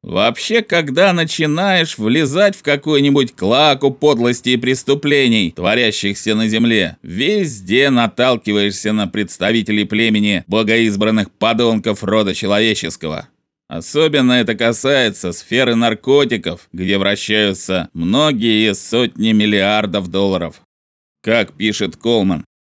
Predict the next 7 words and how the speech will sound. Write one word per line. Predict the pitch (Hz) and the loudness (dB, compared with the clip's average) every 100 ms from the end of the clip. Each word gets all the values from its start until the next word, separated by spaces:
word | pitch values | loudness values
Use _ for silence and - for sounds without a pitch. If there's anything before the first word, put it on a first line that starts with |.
| _ - | _ -14
высших | 82 120 143 - 139 139 127 | -2 0 0 0 -2 -2 0
распорядителей | 131 131 - 131 127 143 135 139 | -2 -2 -2 0 0 -2 0 0
торговли | 131 131 117 131 139 | 2 0 2 2 4
наркотиками | 131 131 117 131 139 139 123 131 135 117 | 4 2 0 2 2 2 0 2 2 0
в | - | -2
Комитете | 107 127 123 139 135 123 | 2 2 2 0 0 0
трёхсот | 135 135 - 117 139 117 - | 0 0 -2 0 2 0 -6